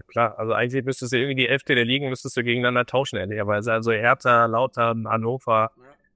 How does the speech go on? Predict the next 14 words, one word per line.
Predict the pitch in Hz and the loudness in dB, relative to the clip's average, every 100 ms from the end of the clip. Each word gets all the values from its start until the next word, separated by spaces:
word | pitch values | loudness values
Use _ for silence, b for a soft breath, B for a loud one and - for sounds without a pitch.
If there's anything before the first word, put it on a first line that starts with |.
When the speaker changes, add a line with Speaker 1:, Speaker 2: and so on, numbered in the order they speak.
| - | -8
Speaker 1:
das | 107 | -4
sind | 113 | -2
alles | 123 127 - | 0 -2 -2
Clubs | 135 131 - | -4 -4 -4
mit, | 120 117 - | -2 -2 -8
mit, | 113 113 - - | -8 -8 -8 -4
äh, | 82 104 104 | 0 2 2
Erstliga-Qualitäten, | - 123 - 123 117 - 113 120 - 127 139 - 131 | 0 -2 0 0 0 0 0 0 -2 -2 -2 -4 -4
was | 123 - | -4 -4
Fans | - 127 - | -2 -2 0
angeht, | 127 120 120 | -2 0 0
was | 117 113 | -2 -4
Vereinsgröße | 123 101 127 135 - 113 127 120 107 | -4 -2 -2 -4 -10 -4 -4 -2 -6
angeht. | 120 127 120 | -6 -2 -2